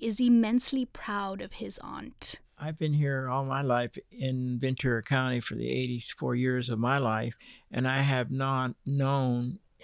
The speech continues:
Speaker 2: during that period of time any other person that have achieved what she had achieved as far as being a professional. She was a great, just a great person.
Speaker 1: He recalls she ended up working with a coalition of relatives who served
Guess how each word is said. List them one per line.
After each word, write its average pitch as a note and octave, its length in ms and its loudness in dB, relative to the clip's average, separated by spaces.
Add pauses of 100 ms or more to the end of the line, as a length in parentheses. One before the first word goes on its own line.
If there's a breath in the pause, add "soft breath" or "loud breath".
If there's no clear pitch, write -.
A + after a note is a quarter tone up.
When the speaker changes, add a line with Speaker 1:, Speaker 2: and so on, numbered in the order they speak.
(200 loud breath)
Speaker 2:
during C#3 200 4
that B2+ 200 2
period B2+ 240 2
of A#2 140 -2
time B2+ 440 0 (120)
any C#3+ 200 0
other C3+ 200 -2
person C3+ 480 0
that A#2 80 0
have A#2 260 -2
achieved A#2+ 680 0 (360 loud breath)
what B2 200 2
she C#3 240 4
had A2 200 0
achieved A#2+ 680 -2
as A#2 120 -6
far A#2 300 -2
as A2+ 100 -6
being A#2+ 220 -4
a A2+ 60 -6
professional. A2+ 880 -6 (720 soft breath)
She - 200 0
was C#3 200 4
a C3 40 0
great, B2+ 320 0
just - 220 -2
a D#3 40 -10
great C3 300 -2
person. F#3 520 0 (440)
Speaker 1:
He A3 140 0
recalls G#3 500 0
she G#3+ 300 -2
ended A3 220 0
up G#3 200 -4
working G#3 440 0
with G3 120 -8
a G3 60 -12
coalition G#3+ 720 0
of F#3 160 -10
relatives G3 640 -4
who F#3+ 140 -8
served G3+ 520 -4